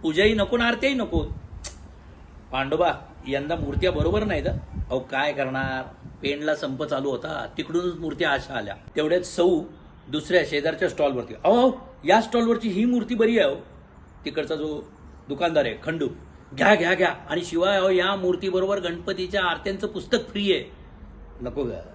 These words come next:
ही बघ ना, ही मूर्ती तिरळी वाटते." "साहेब, ही मूर्ती घ्या,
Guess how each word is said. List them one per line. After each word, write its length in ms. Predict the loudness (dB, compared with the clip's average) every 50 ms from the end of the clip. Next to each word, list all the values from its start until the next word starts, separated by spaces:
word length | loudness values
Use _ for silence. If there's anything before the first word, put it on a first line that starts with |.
| -20 -14 -10 -8
ही 60 | -6
बघ 140 | -6 -4 -4
ना, 100 | -4 -4
ही 120 | -4 -6
मूर्ती 280 | -6 -8 -10 -10 -12 -14
तिरळी 360 | -10 -8 -4 -4 -2 -2 -2
वाटते." 360 | -4 -4 -6 -8 -12 -12 -12 -14 -14 -16 -16 -8
"साहेब, 340 | 0 2 4 6 6 6 4
ही 120 | 2 0
मूर्ती 320 | 0 0 -2 -2 -2 -2 0
घ्या, 280 | 2 4 4 4 2